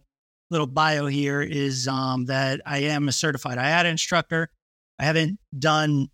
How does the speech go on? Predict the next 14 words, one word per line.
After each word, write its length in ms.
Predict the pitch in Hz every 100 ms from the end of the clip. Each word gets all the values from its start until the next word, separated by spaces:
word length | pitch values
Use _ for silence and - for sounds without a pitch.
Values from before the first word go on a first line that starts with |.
| _ _
too 140 | - 165
many 280 | 151 135 - _ _ _
classes. 340 | 156 143 127 123
Well, 80 |
I 20 | 156
haven't 160 | 139
really 200 | 147 123
done 160 | 127 135
any 160 | 135
classes 360 | - 135 117 110
in 80 | 113
several 280 | - 113 113
years, 280 | 127 110
but 240 | - 120